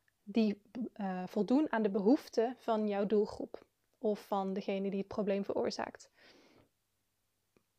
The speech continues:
Ehm, ja, en het is, eh, voor ons heel erg toepasbaar omdat wij nu bezig zijn met een vraagstuk van een impactproject.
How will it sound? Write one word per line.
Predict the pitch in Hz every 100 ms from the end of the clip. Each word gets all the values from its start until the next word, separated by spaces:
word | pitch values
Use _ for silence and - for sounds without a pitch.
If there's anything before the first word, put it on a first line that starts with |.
| _
Ehm, | 277 294 294 294 294 294 -
ja, | - 285 339
en | 233 233
het | 226
is, | 254 - -
eh, | 214 202 196 202 202
voor | - 220
ons | 240 285 - - -
heel | - 214 247
erg | 240 220
toepasbaar | 233 - 214 - 208 208
omdat | - 202 202 202
wij | 214 196 190 190
nu | 196
bezig | 196 233 233 -
zijn | 208 196 196
met | 190 190 -
een | 208 190
vraagstuk | 202 208 269 - 247 233
van | - 202 196
een | 202 196
impactproject. | 302 330 311 - 285 277 359 -